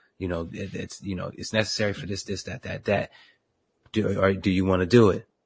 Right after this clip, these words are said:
And I would give her the choice of to whether to get the needles or not. And this is going back to her, you know, not the first, first needles when they're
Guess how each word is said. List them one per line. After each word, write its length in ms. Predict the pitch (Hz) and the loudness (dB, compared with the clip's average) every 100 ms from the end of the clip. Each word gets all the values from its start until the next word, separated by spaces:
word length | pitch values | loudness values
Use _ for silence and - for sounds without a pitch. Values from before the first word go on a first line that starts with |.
| _ | _
And 120 | 98 | 2
I 80 | 98 | 4
would 200 | 95 92 | 4 2
give 220 | 107 113 | 2 0
her 120 | 104 107 | 2 -2
the 100 | 98 | 0
choice 520 | - 143 127 107 - | 0 4 4 2 -6
of 260 | - 101 - | -2 -2 -2
to 100 | 95 | 0
whether 280 | 104 98 92 | 2 2 0
to 100 | 90 | -4
get 160 | 90 | -6
the 80 | - | -2
needles 340 | 135 165 127 101 | 2 2 2 0
or 60 | |
not. 240 | 87 87 92 | -2 -2 -2
And 120 | 98 | 0
this 160 | 123 | 2
is 120 | 196 175 | 0 4
going 300 | 117 104 95 | 4 4 2
back 220 | 95 98 | -2 -2
to 120 | 101 | -4
her, 240 | 92 92 - | -2 -2 -2
you 140 | 104 | -2
know, 200 | 107 - | -2 -4
not 260 | 90 107 110 | 0 -2 -2
the 100 | 95 | -8
first, 300 | - 107 - | -2 -2 -2
first 240 | 95 - | -6 -4
needles 260 | 95 87 87 | -6 -6 -8
when 220 | 95 | -10
they're 100 | 107 | -6